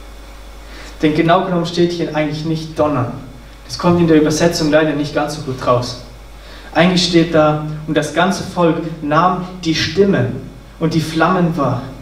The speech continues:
und den Schall der Schoferhörner und den rauchenden Berg.“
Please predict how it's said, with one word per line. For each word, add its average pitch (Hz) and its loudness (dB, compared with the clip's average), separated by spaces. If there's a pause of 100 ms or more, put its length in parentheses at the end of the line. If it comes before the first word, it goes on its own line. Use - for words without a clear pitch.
(160)
und 160 2
den 156 4
Schall 170 2
der 180 0
Schoferhörner 156 0 (200)
und 160 0
den 156 4
rauchenden 170 0
Berg.“ 147 0